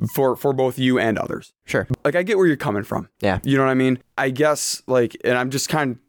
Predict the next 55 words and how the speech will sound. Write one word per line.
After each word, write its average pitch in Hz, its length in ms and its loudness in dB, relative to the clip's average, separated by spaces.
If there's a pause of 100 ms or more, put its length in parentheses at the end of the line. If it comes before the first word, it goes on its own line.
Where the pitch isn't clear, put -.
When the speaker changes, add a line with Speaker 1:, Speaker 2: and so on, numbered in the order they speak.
Speaker 1:
I'm 127 120 2
trying 151 240 0
to 127 60 -6
think 147 120 2
of, 131 60 2
like, 120 120 2
my 110 120 -2
parents, 117 540 -2 (540)
you 120 100 4
know, 113 100 4
like, 117 180 0 (160)
I 135 100 2
don't 151 180 2
want 135 260 0
them 123 320 4
going 117 240 2
out 110 180 2
and, 110 340 2 (120)
you 90 180 4
know, 104 180 -2 (840)
getting 127 420 4 (120)
Speaker 2:
For 147 160 2
sure. 190 240 0
Speaker 1:
infected, 117 300 -4
whatever. 117 400 2
Speaker 2:
Yeah. 127 200 2 (120)
Speaker 1:
But 151 120 0
so 170 100 0
they 151 100 4
don't 127 160 0
go 95 160 -2
out. - 220 -2 (140)
Speaker 2:
Yeah. 123 160 0 (200)
Speaker 1:
You 123 140 4
know, 113 200 2
or, 123 220 2
or 127 160 2
they 131 180 2
limit, 131 480 0
you 127 120 -2
know, 131 60 2
they're 131 100 2
smart 131 460 0
about 117 200 2
where 113 120 2
they're 104 120 2
going. 98 500 -6
I 104 100 -4
don't 104 100 -4
know. 107 160 -8 (240)
I 143 120 0
just, 147 260 -4
I 139 120 0
don't 165 180 0
think, 139 440 0